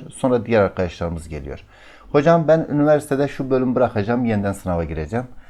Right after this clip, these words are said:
Ee, onların yerleşme oranı da size söyleyeyim. Şimdi üç yüz kırk üç bin kişi, e, tercih yapmaya hak kazanmış. İki yüz on yedi bin kişi tercih yapmış.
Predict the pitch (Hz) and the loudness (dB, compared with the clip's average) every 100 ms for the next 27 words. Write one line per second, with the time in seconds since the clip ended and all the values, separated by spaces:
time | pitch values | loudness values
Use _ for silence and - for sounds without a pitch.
0 | - - - - 107 104 101 101 98 95 | -20 -20 -16 -4 0 2 2 2 0 0
1 | 95 - - - - - _ - 107 110 | -2 -6 -14 -20 -20 -20 _ -4 0 4
2 | 107 143 147 92 104 95 98 - 117 110 | 6 6 4 2 2 2 0 -2 -2 -2
3 | 98 107 104 - 85 - - 85 78 87 | 0 0 -2 -4 -8 -8 -6 -4 -4 -4
4 | 127 - - - - - - 117 - - | -6 -12 -20 -20 -20 -10 0 0 0 -6
5 | - 117 - 127 160 - 143 131 - - | -8 -8 -6 -2 -4 -2 0 -2 -2 -2
6 | 175 - - - 107 104 104 101 - 113 | -2 -4 -8 -4 -2 0 -2 -4 -4 -2
7 | 113 107 107 156 - - - _ _ 113 | 0 -2 0 0 0 -10 -20 _ _ 0
8 | 104 - 82 80 110 113 - 127 135 143 | 0 0 -4 -2 -2 0 2 4 2 2
9 | - 120 - 143 135 127 117 104 104 95 | -4 -10 -4 -2 0 2 2 0 -2 -2
10 | - - 87 82 101 127 123 135 - | -10 -6 -4 -4 0 2 2 0 -4